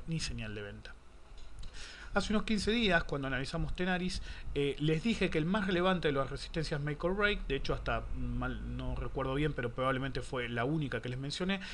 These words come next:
era esta resistencia make or break aquí, que vemos en verde, que era, estaba en el nivel de cuarenta y dos con treinta y seis. Cuarenta y dos con treinta y seis era el núcleo, el punto más crítico, pero si se fijan en esta rueda de aquí, vamos a ver la fecha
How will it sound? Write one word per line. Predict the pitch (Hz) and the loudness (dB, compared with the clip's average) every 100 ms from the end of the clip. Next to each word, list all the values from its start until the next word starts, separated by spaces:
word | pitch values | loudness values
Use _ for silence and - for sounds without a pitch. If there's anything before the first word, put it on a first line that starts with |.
| - - | -4 2
era | 220 202 | 4 4
esta | 196 185 | 2 0
resistencia | 170 - 175 156 | -2 -2 -4 -2
make | 151 147 147 143 | -2 -2 -2 -2
or | |
break | 139 139 143 | -2 -2 -4
aquí, | 131 220 220 | -4 -4 -4
que | 135 | -2
vemos | 127 127 - | -2 -4 -6
en | 202 | -2
verde, | 220 214 220 - - - | 0 2 0 -2 -8 -2
que | 226 | 0
era, | 190 | 2
estaba | - 226 | 4 4
en | 208 | 4
el | 175 | 2
nivel | 175 | 2
de | 175 | 2
cuarenta | 165 139 135 131 | 0 0 0 -2
y | 139 | -2
dos | 147 | 0
con | - 123 | -2 -2
treinta | 120 117 120 | -2 -2 -4
y | |
seis. | - 110 - | -4 -6 -6
Cuarenta | 160 156 165 | -4 -2 -2
y | 196 | -2
dos | |
con | 185 165 | -2 -2
treinta | 165 156 | -2 0
y | |
seis | 156 156 - | -2 -2 2
era | 233 196 | 4 6
el | 160 156 | 4 2
núcleo, | 147 165 156 | 0 0 0
el | |
punto | 127 123 131 | 0 -4 -2
más | 147 165 | 0 0
crítico, | 247 220 220 220 - | 0 0 0 0 2
pero | 240 | 0
si | - 208 | 2 0
se | 208 | -2
fijan | - 196 208 190 - - - - | -2 2 2 2 -4 -8 -6 2
en | 185 | 2
esta | 190 185 | 4 2
rueda | 165 165 147 | 4 4 4
de | 135 | 2
aquí, | 139 214 202 | -2 -4 -4
vamos | - 117 120 | -6 -8 -8
a | 127 | -8
ver | 120 | -6
la | 127 | -8
fecha | - - 156 - 175 | -4 -2 -2 -2 -4